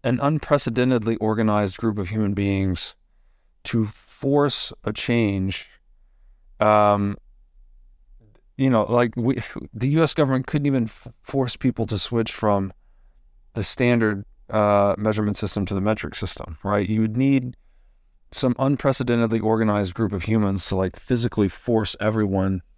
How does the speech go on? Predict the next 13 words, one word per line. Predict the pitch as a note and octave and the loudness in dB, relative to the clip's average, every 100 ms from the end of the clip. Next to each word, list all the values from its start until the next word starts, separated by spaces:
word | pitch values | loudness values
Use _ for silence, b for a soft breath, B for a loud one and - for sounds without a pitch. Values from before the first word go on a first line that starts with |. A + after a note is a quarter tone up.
| - | -10
to | - | -6
switch | G2 - A#2 G#2+ - | -4 -2 0 0 0
away | G#2 G2 G#2 G2+ | -4 0 2 0
from | - F#2+ | -2 -4
Bitcoin. | F#2 G2 - G2 G2 F#2 - - - _ - | -4 -6 -4 -2 -2 -4 -10 -20 -20 _ -8
And | A2 | -2
it's, | A2 - - | -2 -2 -6
it's | A#2 A2+ | -4 -2
just | C#3 - | -2 0
something | C3+ A2+ A2+ | 0 2 0
that's | G2 - | 0 -2
not | G#2 G#2+ G#2+ | 0 2 2
even | G#2 G2 F#2+ | 0 -2 -4